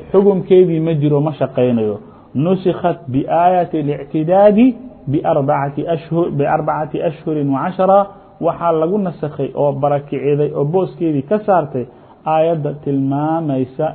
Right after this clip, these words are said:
in ciddadu ay tahay afar bilood iyo toban beri, oo waxaa ahayd aayaddii, "والذين يتوفون منكم يذرون أزواجا يتربصن بأنفسهن أربعة أشهر وعشرا." Marka aayaddanna waan aqrinaynaa, taana waan aqrinaynaa. In yar baana u dhexaysa suurat al-Baqara iskula soo arooreen.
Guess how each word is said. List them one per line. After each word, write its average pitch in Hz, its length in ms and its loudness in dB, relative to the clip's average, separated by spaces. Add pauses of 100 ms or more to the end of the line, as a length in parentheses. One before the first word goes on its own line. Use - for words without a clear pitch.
(100)
in 151 140 -4
ciddadu 139 440 -4
ay 131 120 -6
tahay - 220 -10
afar 143 160 -8
bilood 143 260 -6
iyo 127 80 -6
toban 147 300 -4
beri, 147 160 -2
oo 135 100 -4
waxaa 139 300 -4
ahayd 160 200 -2
aayaddii, 160 240 0
"والذين 151 300 0
يتوفون 147 360 -4
منكم 147 180 -4
يذرون 151 240 -2
أزواجا 180 460 2 (580)
يتربصن 143 760 -2
بأنفسهن 143 680 -6
أربعة 147 800 -2
أشهر 147 520 -2 (520)
وعشرا." 123 580 -2 (480)
Marka 214 280 2 (180)
aayaddanna 208 460 4
waan 175 140 2
aqrinaynaa, 156 440 -2 (180)
taana 185 240 2
waan 180 180 2
aqrinaynaa. 175 540 -2
In 175 100 -4
yar 185 140 0
baana 170 240 0
u 180 100 -4
dhexaysa 143 340 -6
suurat 160 280 -4
al-Baqara 160 360 -4
iskula 165 300 -4
soo 156 160 -2
arooreen. 123 360 -2